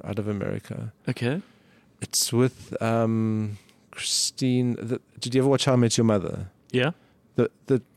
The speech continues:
Speaker 1: woman who played the mother. You only
Speaker 2: When he,
Speaker 1: met
Speaker 2: when
Speaker 1: her
Speaker 2: he ev-, when he eventually meets
Speaker 1: in
Speaker 2: her,
Speaker 1: the
Speaker 2: yeah.
Speaker 1: last season.
Speaker 2: Yeah, yeah.
Speaker 1: Christina someone.
Speaker 2: Yeah.
Speaker 1: Um, and The Good Place, did you ever watch
Speaker 2: Yeah.
Speaker 1: that? Chidi, the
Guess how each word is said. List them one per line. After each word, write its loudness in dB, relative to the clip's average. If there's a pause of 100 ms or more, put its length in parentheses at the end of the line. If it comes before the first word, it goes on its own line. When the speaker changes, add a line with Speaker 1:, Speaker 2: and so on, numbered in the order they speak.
(140)
Speaker 1:
woman 4
who 4
played 2
the 0
mother. 0 (640)
You 2
only 6
Speaker 2:
When 6
he, 8
Speaker 1:
met 6
Speaker 2:
when 6
Speaker 1:
her 8
Speaker 2:
he 8
ev-, 0
when 4
he 6
eventually 2
meets 2
Speaker 1:
in 4
Speaker 2:
her, 6
Speaker 1:
the 6
Speaker 2:
yeah. 6
Speaker 1:
last 2
season. -2
Speaker 2:
Yeah, 4
yeah. 2 (420)
Speaker 1:
Christina 0
someone. -4
Speaker 2:
Yeah. 2 (640)
Speaker 1:
Um, 0 (140)
and -2 (280)
The -10
Good -2
Place, 2
did -6
you 2
ever 0
watch -2
Speaker 2:
Yeah. 4
Speaker 1:
that? -2 (280)
Chidi, -2 (640)
the 0